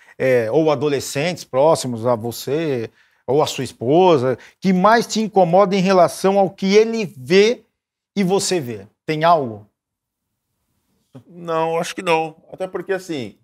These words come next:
Speaker 2: a gente filtra muito, né? Assim, eu filtro muito os conteúdos das minhas, das minhas filhas, né? Então, é, eu blindo muito elas, né? Pra não deixar elas chegar nesse ponto,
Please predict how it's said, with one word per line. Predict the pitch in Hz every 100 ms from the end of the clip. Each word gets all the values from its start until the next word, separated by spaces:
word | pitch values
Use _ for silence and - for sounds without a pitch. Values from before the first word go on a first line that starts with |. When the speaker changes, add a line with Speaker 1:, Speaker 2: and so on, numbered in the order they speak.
| _ _ _ -
Speaker 2:
a | 135
gente | 135 156 -
filtra | - 165 165 185
muito, | 160 147 151 135
né? | 120 123 120
Assim, | 117 110
eu | 110
filtro | 107 139 139 131
muito | 127 147 143 127 110 101 98
os | 104 -
conteúdos | - 113 113 104 107 101
das | 104
minhas, | 104 101 - -
das | 101
minhas | 98 98 -
filhas, | 104 98 92
né? | 95 98
Então, | 95 113 127 131 110 - _ _ _ _ _ _ _
é, | - - 95 95 92 92
eu | 117
blindo | 104 131 160 147
muito | 135 151 147
elas, | 123 113 107 98
né? | 107 107 107 _ _ _ _ _ _
Pra | - 101
não | 113
deixar | 135 131 - 127
elas | 135 131
chegar | 127 117 120
nesse | 123 -
ponto, | 123 - 110 104 90 87